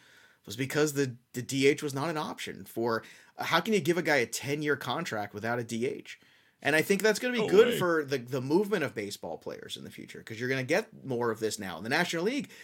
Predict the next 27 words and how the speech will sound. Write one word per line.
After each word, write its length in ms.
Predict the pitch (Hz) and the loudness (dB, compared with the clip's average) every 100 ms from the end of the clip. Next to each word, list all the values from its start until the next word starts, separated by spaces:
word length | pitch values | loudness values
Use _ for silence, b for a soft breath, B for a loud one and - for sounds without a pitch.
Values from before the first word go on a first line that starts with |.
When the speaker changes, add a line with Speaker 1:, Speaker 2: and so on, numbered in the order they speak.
| B - | B 2
Speaker 1:
you 100 | 160 | 2
would 80 | |
see 80 | 190 | 4
a 60 | 277 | 6
lot 140 | 196 151 | 8 6
of 80 | |
the 100 | 131 135 | 2 0
guys 280 | 143 143 | 4 4
who, 140 | 131 127 | 2 2
"Oh, 260 | 147 180 170 | 4 4 4
yeah, 100 | 160 | -2
I'm 100 | 156 | 2
getting 180 | 180 185 | 2 6
older. 260 | 208 175 | 6 6
I'm 60 | 160 | 6
gonna 120 | 156 | 4
go 80 | 160 | 2
to 40 | |
the 120 | 160 151 | 2 4
A 120 | 165 | 6
L 220 | 208 175 | 6 6
'cause 120 | 143 143 | 2 0
I 60 | |
know 160 | 151 156 | 2 4
I 80 | 151 | 2
can 160 | 143 | 0
kinda 300 | 147 147 127 | 0 2 0